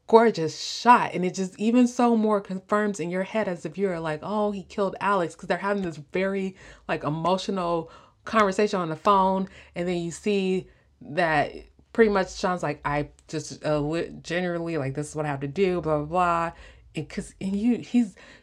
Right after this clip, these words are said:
and he also is not very emotive. Like, Sean is not an emotional, emotive person as far as, like, sympathy or empathy or anything on that end. It's more so anger and, um, reacting in that way versus, like, being able ha-, to have those more intimate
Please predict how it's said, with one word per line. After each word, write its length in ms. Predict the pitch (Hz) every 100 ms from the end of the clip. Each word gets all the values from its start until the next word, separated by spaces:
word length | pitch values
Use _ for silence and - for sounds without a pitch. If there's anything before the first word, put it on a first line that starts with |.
| _ _
and 160 | - 370
he 180 | 381 285
also 320 | 240 285 277
is 60 | 208
not 220 | 196 185
very 320 | 170 160 156 -
emotive. 560 | 151 156 156 139 131
Like, 140 | 156 139
Sean 220 | 240 269
is 120 | 285
not 320 | 185 175 208
an 80 | 208
emotional, 540 | 185 180 185 196 190 165
emotive 380 | 165 170 156
person 340 | - 156 156 165
as 120 | 143
far 160 | - 147
as, 140 | 143
like, 200 | 139 131
sympathy 500 | - - 175 165 165
or 60 | 147
empathy 380 | 156 165 170 160
or 40 |
anything 320 | 143 151 156
on 120 | 139 139
that 200 | 135 147
end. 160 | 160
It's 120 | 147
more 160 | 147 147
so 420 | 147 143 135 131 - - - -
anger 640 | 165 180 170 165 160 151 - - _
and, 560 | 160 156 147 143 139 135
um, 420 | 135 127 123 131 135
reacting 480 | 143 151 - 160
in 160 | 139 131
that 240 | 139 127
way 300 | 170 180 185
versus, 440 | 160 151 143 143 135
like, 460 | 143 127 120 -
being 220 | - 147 147
able 200 | 139 139
ha-, 140 | 139 -
to 140 | 160
have 160 | 147 147
those 180 | 147 151
more 240 | 147 139
intimate 720 | - 135 156 143 139 135 -